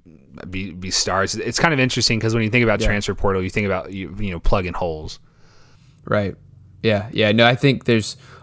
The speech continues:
Speaker 2: uh, schools approach trans-, the, the, the portal in, in different ways. It's kind of, you look at it from a need standpoint, and then also I, I think w-, since we're,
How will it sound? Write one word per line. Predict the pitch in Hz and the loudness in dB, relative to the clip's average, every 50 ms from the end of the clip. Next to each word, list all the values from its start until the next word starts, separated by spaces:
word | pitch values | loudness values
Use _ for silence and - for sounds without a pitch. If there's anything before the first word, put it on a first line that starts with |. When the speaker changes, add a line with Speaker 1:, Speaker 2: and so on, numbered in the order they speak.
| - - | 0 2
Speaker 2:
uh, | 113 113 95 | 2 2 2
schools | - - - - - 139 135 127 113 - - - - - - - - | 0 -4 -4 0 2 4 4 4 4 2 -2 -4 -8 -14 -12 -10 -8
approach | 104 - - 123 117 101 - | -4 2 4 6 6 4 2
trans-, | - - 117 110 107 - | -2 -2 -2 -2 -2 -4
the, | - 113 101 - - - | -6 -8 -8 -8 -12 -6
the, | - 107 104 - | -4 -4 -4 -4
the | - 107 | -6 -6
portal | - - 113 107 107 104 104 104 | -2 2 2 4 6 6 4 4
in, | 101 98 - | 2 0 -2
in | 82 107 101 | -4 -4 -4
different | 101 - 113 104 95 | -4 -4 -4 -4 -2
ways. | 104 104 101 101 101 98 95 98 | 0 0 0 2 0 -2 -2 -4
It's | 98 - | -6 -4
kind | - 113 107 104 | -2 -2 0 -2
of, | 98 95 - - _ _ - - - - - - - - _ _ _ _ - | -2 -4 -8 -16 _ _ -20 -20 -20 -20 -20 -20 -20 -20 _ _ _ _ -2
you | 117 113 | 2 2
look | 113 113 110 | 2 4 6
at | 117 107 107 | 6 6 6
it | 104 95 - - - - 107 - | 4 2 0 -4 -10 -12 -8 -4
from | - 113 107 | -2 0 0
a | 104 | 0
need | 104 101 107 107 107 98 - | 2 4 4 4 4 2 0
standpoint, | - 117 107 104 98 - - 110 104 104 101 98 73 | -2 -2 -2 -2 -4 -4 -4 -2 -2 0 -2 -2 -2
and | 73 98 101 | -4 -4 -4
then | 98 98 95 95 | -4 -4 -4 -4
also | 92 101 98 - - 101 98 98 95 95 - - | -4 -6 -6 -4 -2 -2 -2 -2 -2 -6 -8 -4
I, | - 101 90 80 95 | -2 0 0 0 -2
I | 101 | -2
think | - 104 98 95 - - _ - _ _ _ _ _ _ _ | -4 -6 -8 -8 -10 -14 _ -20 _ _ _ _ _ _ _
w-, | - - - 82 87 - _ _ _ _ - - - - | -16 -14 -12 -12 -12 -14 _ _ _ _ -20 -20 -12 -8
since | - - 113 - - | -4 -4 -4 -4 -6
we're, | - | -10